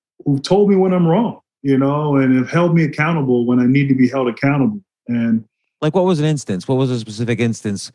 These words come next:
Speaker 2: where the gap between what you needed to hear and what you wanted to hear were, were really great?
Speaker 1: <laughs> Uh, I, I think it's probably daily in my house, uh, household right now.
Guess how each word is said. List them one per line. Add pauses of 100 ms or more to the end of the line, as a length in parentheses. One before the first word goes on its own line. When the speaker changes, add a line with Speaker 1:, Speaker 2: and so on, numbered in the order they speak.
(240)
Speaker 2:
where
the
gap
between
what
you (280)
needed
to
hear
and
what
you
wanted
to
hear
were,
were
really
great? (440)
Speaker 1:
<laughs> (1400)
Uh,
I,
I
think
it's
probably
daily
in
my
house,
uh,
household
right
now.